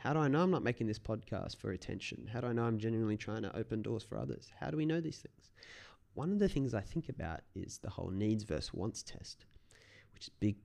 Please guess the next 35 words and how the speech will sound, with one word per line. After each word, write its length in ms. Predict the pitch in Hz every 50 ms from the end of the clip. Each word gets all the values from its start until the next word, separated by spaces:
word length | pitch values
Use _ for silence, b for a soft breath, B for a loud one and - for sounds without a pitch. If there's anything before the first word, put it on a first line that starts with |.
| - -
part 220 | - - 104 98 101
of 100 | 98 -
the 80 | 92
minimum 340 | 92 92 98 95 90 92 87
viable 320 | 78 90 85 82 - 92
lifestyle. 520 | 90 - - 82 - - - - - - -
So 160 | - - - -
asking, 420 | - 120 151 151 - - - - - b b b b b b b b b b b b b b _ _
"Do 120 | - - 127
I 60 | 127
need 400 | 110 107 110 113 131 151 151 147
the 60 | -
promotion? 580 | - - - - - - - - - - - - - - - _ _ _ _ _ - - - - _ _ _ _ - - - - - - - - - - - _
Do 140 | - 107 107
I 80 | 107
need 480 | 95 95 104 117 135 165 165 127 - - - - - - - - - - _ - - -
to 120 | - 95 95
have 220 | 104 92 80 -
millions 320 | 87 87 90 90 87 87
of 100 | - 82
listeners? 540 | 90 90 87 - - - - - - - - - _ - - - - - - - - - - - - - - - - b b b b b b b b b b b b b b b b - - - - -
You 120 | - -
know, 120 | 104 120 123 - - - - - - - - -
do 140 | - 113 113
I 80 | 113 110
need 840 | 104 104 104 104 107 110 113 117 117 117 117 110 107 98 98 - - - - -
a 60 | 98
romantic 460 | 87 85 85 85 82 85 - - - -
partner? 460 | - - - - - - - - - - - - - - - - - - - - -
Do 120 | - 98 101
I 60 | 104
need 600 | 104 104 104 104 104 107 107 104 104 101 - -
the 60 | 78
gold 260 | 90 85 76 73 -
medal?" 320 | 73 67 67 - - -